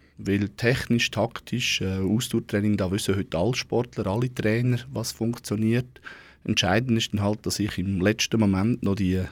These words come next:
wichtigsten kleinen Prozentchen kann abrufen,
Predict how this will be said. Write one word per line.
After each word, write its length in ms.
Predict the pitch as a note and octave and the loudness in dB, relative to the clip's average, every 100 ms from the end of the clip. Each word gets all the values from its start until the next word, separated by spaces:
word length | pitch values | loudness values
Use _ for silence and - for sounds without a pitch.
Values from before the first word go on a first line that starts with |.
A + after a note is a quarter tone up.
| - - | -10 -2
wichtigsten 580 | A#2 - G#2+ - - | 0 0 -6 -6 -4
kleinen 280 | G2+ G#2 G#2 | 0 2 2
Prozentchen 640 | - G#2 - G2 A2 - A2 | 0 -4 -2 -2 -2 -4 -4
kann 160 | G2+ | -2
abrufen, 640 | F#2 F#2+ A2 G#2+ - - | -2 0 2 2 0 -2